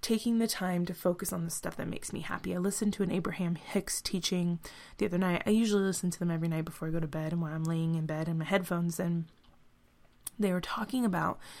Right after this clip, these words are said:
how so many people are focusing on the conditions to make them happy, that they're not manifesting that into their life. Now, what does this mean?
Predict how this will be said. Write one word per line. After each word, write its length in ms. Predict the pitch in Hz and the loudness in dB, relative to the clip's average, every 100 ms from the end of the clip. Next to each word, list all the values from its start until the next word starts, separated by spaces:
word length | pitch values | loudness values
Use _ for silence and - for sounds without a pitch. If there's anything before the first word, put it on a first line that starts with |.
| - - - | -18 -18 -6
how 140 | - 208 | 2 4
so 340 | - - 240 | 6 4 4
many 240 | 285 285 | 4 2
people 380 | 233 - 208 185 | 2 0 0 2
are 140 | 180 180 | 0 0
focusing 680 | - 208 208 185 - 185 - | 2 4 4 2 0 0 0
on 260 | 180 180 | 0 0
the 100 | 170 | -2
conditions 1040 | - - 185 165 277 330 196 180 175 - - - | -4 -2 -2 4 4 4 2 0 0 -2 -6 -2
to 100 | 196 | 0
make 320 | 180 165 - | 0 0 -2
them 160 | 175 | -4
happy, 560 | 165 - 160 - 208 233 - - - - - | -2 0 0 0 -6 -6 -14 -20 -20 -20 -4
that 100 | 202 | -2
they're 100 | 196 | 2
not 260 | 202 202 - | 2 2 0
manifesting 600 | 196 196 - 180 - 175 | 0 0 -2 -4 -2 -2
that 180 | 170 156 | -2 -2
into 140 | - | -4
their 80 | 190 | -4
life. 260 | 180 - | -2 -2
Now, 100 | 180 | -2
what 100 | 190 | 2
does 120 | 190 196 | 2 0
this 220 | 196 - | -4 -2
mean? 320 | 190 190 208 | -4 -4 -8